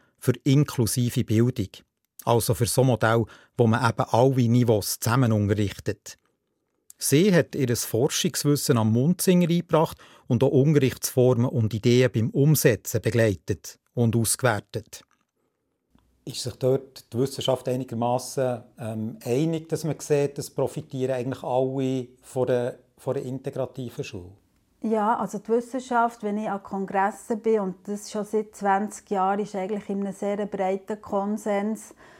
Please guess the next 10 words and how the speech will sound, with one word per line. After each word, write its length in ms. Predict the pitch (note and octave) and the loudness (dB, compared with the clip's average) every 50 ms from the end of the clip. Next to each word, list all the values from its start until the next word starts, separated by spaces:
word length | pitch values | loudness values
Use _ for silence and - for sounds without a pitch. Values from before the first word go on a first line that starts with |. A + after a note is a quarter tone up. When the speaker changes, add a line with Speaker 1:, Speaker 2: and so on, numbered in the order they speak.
| _ _ _ _ _ _ | _ _ _ _ _ _
Speaker 2:
äh, 480 | - - G3 G3 G3+ G3+ G3+ G3+ G3 G3 | -6 -4 -2 0 0 2 0 0 0 -2
klar, 400 | D4 - - G#3 G3 G3 G3+ G#3 G3+ | -4 -6 -4 -2 0 2 0 0 0
dass 280 | - G#3 G3+ - - G3+ | -2 -4 -4 -4 -4 -6
wirklich 280 | G#3 G3+ - - - | -6 -6 -6 -10 -14
die 100 | - G3 | -8 -4
Wissenschaft 800 | G3 G3 G3+ - - A3 G#3 - A3 G3 F#3+ G3 F#3+ - - - | -4 -4 -4 -6 -8 -10 -8 -4 -2 -2 -2 -2 -4 -10 -16 -10
Vorteile 720 | - G3+ G3+ G#3 G#3 G#3 - G3+ F#3+ F#3+ G3 G#3+ G#3+ G#3 | -6 -6 -4 -4 -6 -6 -6 -4 -2 -2 0 0 -2 -2
von 180 | G#3 G#3+ G3 F#3+ | -4 -4 -4 -2
Integration 1040 | G3 F#3+ G3+ G3+ - G#3+ G#3 A3 G#3 G3 G#3 - _ - - G3+ G3 G3 G3+ G3+ | -2 -4 -4 -6 -10 -10 -8 -8 -8 -8 -10 -12 _ -12 -8 -6 -6 -6 -6 -8
klar 480 | G#3 - - G3 G3+ G3+ G3 G3+ G#3 | -10 -10 -10 -6 -6 -4 -4 -4 -6